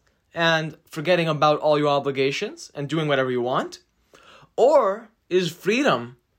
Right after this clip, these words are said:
being able to control whatever you want? That sounds like a better definition of freedom. Whenever you can overpower all the temptations,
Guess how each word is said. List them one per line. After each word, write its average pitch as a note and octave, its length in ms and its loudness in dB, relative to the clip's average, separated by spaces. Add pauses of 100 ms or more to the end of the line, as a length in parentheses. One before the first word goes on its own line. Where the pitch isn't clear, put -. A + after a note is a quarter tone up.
(140)
being G#3+ 260 2
able G#3 300 2
to G3+ 200 -8
control G3+ 1040 2
whatever C3 380 -2
you A2+ 140 -10
want? - 360 -18 (1300)
That C#4+ 380 0
sounds D4+ 420 0
like B3+ 120 2
a A#3 60 -2
better A#3+ 180 -2
definition F#3 480 -4
of D3+ 100 -8
freedom. A#2 380 -12 (1120)
Whenever G#3 340 0
you G#3+ 760 2 (200)
can G#3+ 320 -4
overpower A#3+ 1000 0 (400)
all C4 280 4
the C#4 80 -4
temptations, G#3+ 920 -4